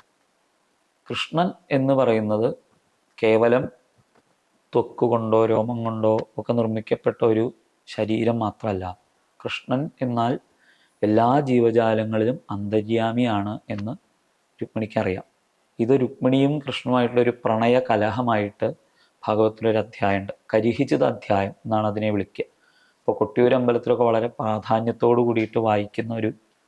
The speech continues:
അധ്യായം കൂടിയാണത്. ആഹ്, അതിനെക്കുറിച്ചൊരു ഐതിഹ്യമൊക്കെ ഉണ്ട്. പൂന്താനം അവിടെ ഭാഗവതം വായിച്ചിരുന്ന കാലത്ത് ദേവി പാർവതി തന്നെ അടയാളം വെച്ച പുസ്തകത്തിലുള്ള അടയാളം എടുത്ത് വീണ്ടും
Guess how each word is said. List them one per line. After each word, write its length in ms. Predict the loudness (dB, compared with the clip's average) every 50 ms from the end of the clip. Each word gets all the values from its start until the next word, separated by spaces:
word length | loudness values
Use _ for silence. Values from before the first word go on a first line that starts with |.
| _ _
അധ്യായം 420 | -14 -14 -4 0 0 0 0 0 -2
കൂടിയാണത്. 400 | -4 -4 -4 -4 -4 -6 -12 -14 -18 _ _ _ _ _ _ _ _ _ _ _ _ _ _ _ _ _ _ _ -8
ആഹ്, 300 | -6 -6 -6 -6 -8 -8 -4 -2
അതിനെക്കുറിച്ചൊരു 500 | 0 0 0 0 0 0 2 2 4 4
ഐതിഹ്യമൊക്കെ 540 | 4 4 2 0 0 0 -2 -2 -2 -4
ഉണ്ട്. 200 | -2 -2 -2 -2 -2 _ _ _ _ _ _ _ _ _ _ _ _ _ _ -6
പൂന്താനം 520 | -4 -2 0 2 2 2 2 2 0 -2 -4 -2
അവിടെ 360 | 0 2 4 4 2 0 -2 -8 _ _ -4
ഭാഗവതം 420 | -2 0 2 4 4 2 2 2
വായിച്ചിരുന്ന 480 | 0 0 0 0 -2 -2 -2 -2 0 0
കാലത്ത് 460 | 0 0 0 -2 -4 _ -2 -2 -2 -4 _ _ _ _ _ _ _ _ _ _ _ _ _ -20 -20 -18
ദേവി 540 | -10 -2 0 2 4 4 2 2 0 -2 -2
പാർവതി 500 | -2 0 2 2 2 2 2 2 2 0
തന്നെ 300 | -2 -2 -2 -4 -4 -4 -6 -12 _ _ _ _ _ -4
അടയാളം 520 | -2 0 2 2 4 4 4 2 2 2
വെച്ച 260 | 0 -2 -2 -2 0 0
പുസ്തകത്തിലുള്ള 880 | 0 0 -2 -8 _ -10 -6 0 0 0 0 0 0 0 2 2 4
അടയാളം 380 | 2 2 2 0 2 2 2 2
എടുത്ത് 220 | 0 0 0 0
വീണ്ടും 400 | 2 2 0 0 0 -2 -2 -2